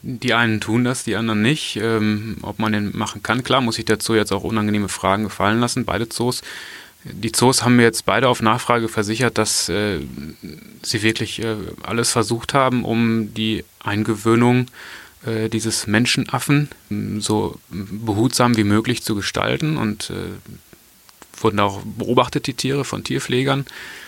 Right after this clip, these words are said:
Aber letztlich, äh, konnte es man, konnte es in diesem Fall offenbar nicht verhindert werden, dass, äh, die Tiere,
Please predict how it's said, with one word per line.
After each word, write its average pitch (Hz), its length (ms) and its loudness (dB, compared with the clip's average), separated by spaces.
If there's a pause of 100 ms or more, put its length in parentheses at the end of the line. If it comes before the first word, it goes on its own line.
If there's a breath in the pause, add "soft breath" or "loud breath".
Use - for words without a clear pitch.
(420 loud breath)
Aber 107 360 2 (680 loud breath)
letztlich, 107 540 0
äh, 104 280 -2 (880)
konnte 117 240 2
es - 100 0
man, 110 280 2
konnte 120 240 -2
es - 80 -4
in 123 200 0
diesem 123 160 2
Fall 120 200 4
offenbar 117 340 2
nicht 120 320 0
verhindert 120 500 2
werden, 120 280 4
dass, 113 260 0
äh, 110 240 -4
die 110 160 -6
Tiere, 113 420 4